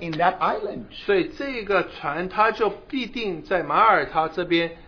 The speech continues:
Speaker 2: 就是船难。
Speaker 1: Now, before the shipwreck,
Speaker 2: 在这个船难之前，
Speaker 1: and the boat has been in the sea more than fourteen days
Speaker 2: 这，
Speaker 1: and nights.
Speaker 2: 这个船已经在海里十四天、十四夜。
Speaker 1: They have lost all their hope.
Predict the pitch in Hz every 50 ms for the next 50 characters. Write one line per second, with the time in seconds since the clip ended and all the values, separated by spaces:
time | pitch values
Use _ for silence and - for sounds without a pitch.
0 | - - - - 170 151 127 156 147 135 165 220 269 254 233 196 170 165 143 127
1 | - - 330 330 320 285 269 247 196 202 185 - - - 269 269 - - 135 226
2 | - - - - - - - 240 233 220 - 240 220 208 - - 185 180 214 233
3 | 208 185 190 185 - - 120 120 127 262 269 277 277 262 226 226 185 - - 175
4 | 226 269 269 220 180 151 139 143 185 196 - - 196 196 180 175 170 175 - -
5 | 196 190 185 180 165 170 147 - - - - 226 233 180 143 143 160 151 - -
6 | - - 160 190 180 175 170 165 - 151 143 143 143 135 123 - - - - -
7 | 165 160 151 - - - 185 175 156 127 110 - 131 127 127 135 139 - 208 131
8 | 120 110 107 104 - - - 127 - 202 185 190 185 185 - - 151 160 190 208
9 | 196 170 147 151 170 165 185 180 156 139 143 156 180 170 151 127 - - 160 165
10 | - - 240 208 175 - 190 185 180 - - 160 - - 185 170 160 156 196 214
11 | 208 196 185 170 165 160 160 170 170 151 - - 190 - 180 220 247 262 277 277
12 | 285 269 277 254 240 208 180 - - 117 104 - -